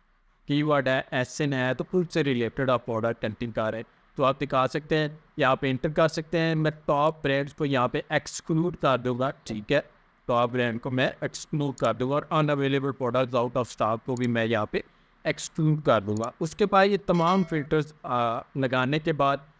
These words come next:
यहाँ पे बताता चलूँ कि ज़रूरी नहीं है कि आप यही फिल्टर्स यूज़ करें, प्रोसीजर यही सेम होगा फिल्टर्स लगाने का, लेकिन आपके फिल्टर्स चेंज हो सकते हैं। चाहे आपकी खुद की रिक्वायरमेंट हो, चाहे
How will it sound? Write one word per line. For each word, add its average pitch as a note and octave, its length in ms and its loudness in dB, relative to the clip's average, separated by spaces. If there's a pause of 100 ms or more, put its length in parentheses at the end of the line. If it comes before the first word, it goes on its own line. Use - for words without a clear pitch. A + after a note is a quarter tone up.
(180)
यहाँ C#3+ 160 4
पे D#3+ 100 2
बताता D3+ 440 0
चलूँ E3 280 0
कि F3+ 120 0
ज़रूरी C#3 580 0
नहीं A#2+ 260 2
है A2+ 220 -2 (360)
कि D#3 500 -2 (140)
आप C3+ 280 2
यही A#2+ 340 2
फिल्टर्स B2+ 460 -2
यूज़ G#2 300 -2
करें, A#2 280 -4 (1500)
प्रोसीजर F3 560 2
यही C#3+ 200 2
सेम A#2+ 300 -2
होगा C#3+ 260 -2
फिल्टर्स D#3 420 -2
लगाने D#3+ 380 2
का, G3 160 -4 (160)
लेकिन D3+ 300 -2 (120)
आपके D3+ 320 2
फिल्टर्स D#3+ 600 -2
चेंज B2+ 300 0
हो A2 120 0
सकते G#2+ 320 -8
हैं। G#2+ 320 -4
चाहे C#3 280 2 (120)
आपकी C3+ 380 0
खुद D3+ 240 -4
की E3 160 0
रिक्वायरमेंट C#3 640 0
हो, C3 240 -2 (460)
चाहे D3+ 240 2